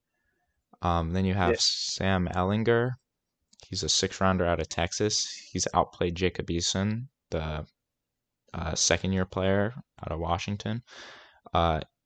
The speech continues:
Speaker 1: and with the absence of Carson Wentz for the time being, he could be slotted in as a starter for the time being. Um, we have heard that the Colts do not want to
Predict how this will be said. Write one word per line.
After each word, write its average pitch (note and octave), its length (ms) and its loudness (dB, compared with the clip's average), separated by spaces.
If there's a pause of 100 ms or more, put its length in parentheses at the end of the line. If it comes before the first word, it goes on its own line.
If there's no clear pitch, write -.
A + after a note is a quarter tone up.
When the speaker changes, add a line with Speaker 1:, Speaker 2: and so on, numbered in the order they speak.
(160)
Speaker 1:
and F2+ 160 2
with F#2 120 0
the E2 100 -2
absence F#2+ 400 2
of - 160 -6
Carson E2+ 640 0
Wentz F2 340 0
for - 160 -6
the E2 100 -6
time E2+ 380 0
being, F2 240 0
he F2+ 180 -6 (120)
could A2 520 2
be G#2 100 2
slotted F#2 440 0
in F2 120 0
as D#2+ 260 -2
a - 40 -8
starter - 560 -2 (580)
for - 160 -2
the F#2+ 120 4
time F2 280 2
being. E2+ 300 -2 (520)
Um, F2 420 4 (120)
we G2 140 0
have G#2 460 0
heard G#2 380 0
that F2 220 2 (520)
the F2 160 0
Colts - 520 -4
do E2+ 140 -2
not D#2+ 340 0
want E2 280 -2
to E2 580 -4